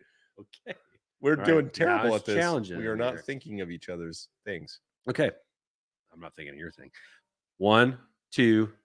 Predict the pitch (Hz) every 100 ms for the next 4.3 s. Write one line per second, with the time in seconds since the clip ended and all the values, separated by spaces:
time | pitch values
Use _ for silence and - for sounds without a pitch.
0 | _ - 117 98 73 - 240 247 220 214
1 | 180 - 180 156 127 - 214 196 - -
2 | 311 196 180 170 160 190 233 104 - -
3 | 101 87 87 87 101 104 120 110 113 113
4 | 165 156 320